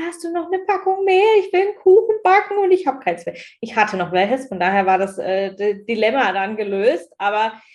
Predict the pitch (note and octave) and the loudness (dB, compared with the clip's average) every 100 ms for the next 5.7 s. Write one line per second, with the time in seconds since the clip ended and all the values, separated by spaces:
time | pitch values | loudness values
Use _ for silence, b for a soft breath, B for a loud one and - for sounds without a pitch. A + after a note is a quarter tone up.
0 | B B B - G3+ G3+ G3+ G3 - A3+ | B B B -4 0 0 -2 -10 -14 -12
1 | C#4 C#4 B3 A#3 A#3 A#3 _ _ _ _ | -12 -6 -4 -4 -6 -12 _ _ _ _
2 | A#3 A3 G#3+ G#3+ G3+ - - _ _ _ | -8 -6 -4 -4 -6 -10 -20 _ _ _
3 | _ _ _ _ _ _ _ _ _ _ | _ _ _ _ _ _ _ _ _ _
4 | _ _ G3+ G#3 - D4 - A#3+ F#3 F3+ | _ _ -10 -8 -2 -2 -2 -8 -8 -10
5 | - E3+ - - G#3 A#3+ C#4+ | -12 -10 -10 -16 -14 -12 -12